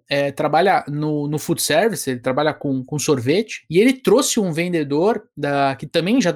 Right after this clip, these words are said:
já era do segmento de food service, ele trouxe o vendedor, ele, o vendedor trabalhava com Trident, então chicletes, gomas de mascar e tudo mais, então ele, ele trouxe esse profissional,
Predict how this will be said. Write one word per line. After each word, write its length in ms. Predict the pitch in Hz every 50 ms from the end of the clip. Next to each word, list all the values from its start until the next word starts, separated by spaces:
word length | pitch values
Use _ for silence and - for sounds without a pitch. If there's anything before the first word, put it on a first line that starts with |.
| - 165
já 160 | 135 156 156
era 200 | 160 208 277 277
do 80 | 233
segmento 460 | - - - 180 - 160 165 160 - 156
de 60 | 151
food 220 | - - 151 143 -
service, 500 | - 147 147 165 220 247 254 - - 160
ele 180 | 151 156 156
trouxe 380 | - - 165 185 220 233 - -
o 40 | 190
vendedor, 480 | 185 175 165 151 143 147 165 202 214 -
ele, 240 | 175 165 165 151 -
o 100 | 151 151
vendedor 320 | 156 160 165 151 165 175
trabalhava 420 | - 190 175 165 156 165 170 175 170
com 360 | - - 175 175 170 170 151 -
Trident, 560 | - 160 175 190 175 139 117 110 - - - _
então 140 | _ - 131
chicletes, 600 | - - - _ - 135 151 185 170 143 - -
gomas 260 | 127 143 147 151 139
de 60 | 139
mascar 480 | 143 143 135 - - 127 143 170 170 143
e 40 | 135
tudo 180 | - 143 143
mais, 180 | 139 147 156 156
então 160 | - - 185
ele, 140 | 196 190 196 -
ele 160 | - 190 208 208
trouxe 420 | 208 - 214 247 320 311 - 226
esse 160 | 202 - 190
profissional, 720 | 180 - 165 160 - - 160 143 139 156 190 240 220 -